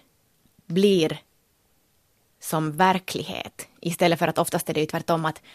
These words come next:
att verkligheten görs om till någon slags fiktion. Men här blir det liksom att fiktionen görs om till en slags verklighet. Och det tänkte jag på att kanske Janagihara också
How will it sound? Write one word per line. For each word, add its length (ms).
att 200
verkligheten 800
görs 420
om 180
till 320
någon 140
slags 260
fiktion. 520
Men 160
här 120
blir 140
det 80
liksom 180
att 100
fiktionen 500
görs 340
om 300
till 280
en 180
slags 260
verklighet. 760
Och 160
det 280
tänkte 420
jag 160
på 300
att 380
kanske 380
Janagihara 800
också 440